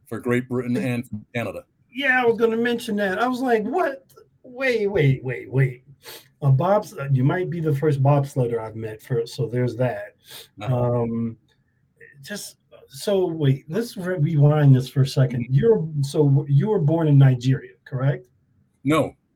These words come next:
Speaker 1: no, I
Speaker 2: No.
Speaker 1: was born in Plymouth in Devon in England.
Speaker 2: Oh, really? Okay. And how long did you stay, like, how long did you stay in,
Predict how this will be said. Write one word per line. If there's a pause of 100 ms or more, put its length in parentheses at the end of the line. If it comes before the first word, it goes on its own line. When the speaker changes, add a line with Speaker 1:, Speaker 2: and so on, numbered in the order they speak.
Speaker 1:
no,
I
Speaker 2:
No.
Speaker 1:
was
born (180)
in (100)
Plymouth (220)
in
Devon (100)
in
England. (680)
Speaker 2:
Oh, (100)
really?
Okay. (440)
And
how
long
did
you
stay,
like,
how
long
did
you
stay
in,